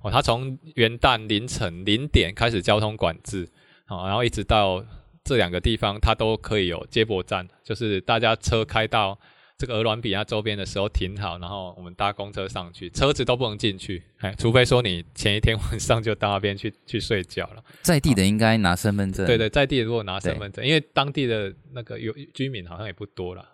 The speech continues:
Speaker 1: 哎呀，
Speaker 2: 对。
Speaker 1: 或者是你住里面民宿的，他大概可以透过这个证件都可以过去。好，然后另外一个是，就是从即日起，在这个森林游乐区，我们老牌这个国家公园森林游乐区，它有一个新的展览，叫做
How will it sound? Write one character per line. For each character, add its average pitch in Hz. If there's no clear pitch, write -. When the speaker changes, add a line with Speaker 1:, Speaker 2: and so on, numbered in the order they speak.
Speaker 1:
哎 101
呀， 92
Speaker 2:
对。 85
Speaker 1:
或 131
者 110
是 139
你 95
住 123
里 92
面 110
民 98
宿 101
的， 95
他 110
大 110
概 104
可 95
以 85
透 113
过 98
这 -
个 98
证 101
件 92
都 95
可 -
以 87
过 87
去。 87
好， 87
然 98
后 113
另 160
外 151
一 -
个 123
是， 120
就 123
是 123
从 107
即 113
日 151
起， -
在 117
这 113
个 110
森 123
林 117
游 107
乐 113
区， 110
我 101
们 98
老 95
牌 95
这 123
个 101
国 104
家 110
公 107
园 98
森 107
林 101
游 92
乐 95
区， 117
它 131
有 110
一 110
个 110
新 117
的 98
展 90
览， 92
叫 107
做 98